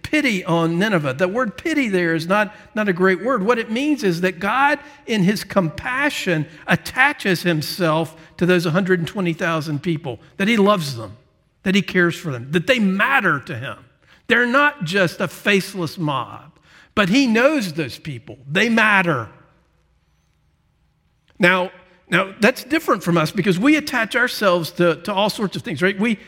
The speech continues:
w-, isn't it a weird thing about human beings? We attach ourselves to puppies, right? Don't we? I mean, people just love puppies.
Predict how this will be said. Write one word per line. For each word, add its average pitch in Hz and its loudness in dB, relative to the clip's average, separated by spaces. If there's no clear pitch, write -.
w-, 226 -8
isn't 320 -2
it 285 0
a 196 4
weird 202 2
thing 226 -2
about 196 0
human 196 0
beings? 202 -2
We 269 0
attach 226 -6
ourselves 190 -4
to 160 -4
puppies, - -8
right? 285 -6
Don't 240 -2
we? 302 -4
I - -14
mean, 220 -2
people 330 2
just 240 -6
love 202 -2
puppies. 143 -8